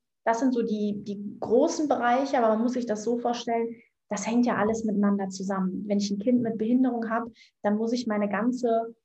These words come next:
Vorstellung vom Familienleben, die, die muss ich komplett umkrempeln. Die, ich muss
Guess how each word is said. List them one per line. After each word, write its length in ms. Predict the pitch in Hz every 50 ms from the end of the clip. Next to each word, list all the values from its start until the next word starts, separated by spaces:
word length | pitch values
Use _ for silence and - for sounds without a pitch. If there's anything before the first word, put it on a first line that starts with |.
| _ _ _ _ _ _ _ _
Vorstellung 760 | - - - 240 226 254 269 - - 233 214 220 220 214
vom 200 | - - 208 208
Familienleben, 840 | 202 208 208 214 240 262 254 240 214 202 196 190 196 190 190 196 196
die, 160 | 190 190 190
die 100 | 190 202
muss 180 | 208 214 214 208
ich 80 | -
komplett 360 | - - 202 - - 233 233 233 -
umkrempeln. 720 | 233 233 247 247 240 - 196 185 185 190 185 185 185 190 185
Die, 100 | 190 190
ich 160 | - - -
muss 260 | 208 214 214 - -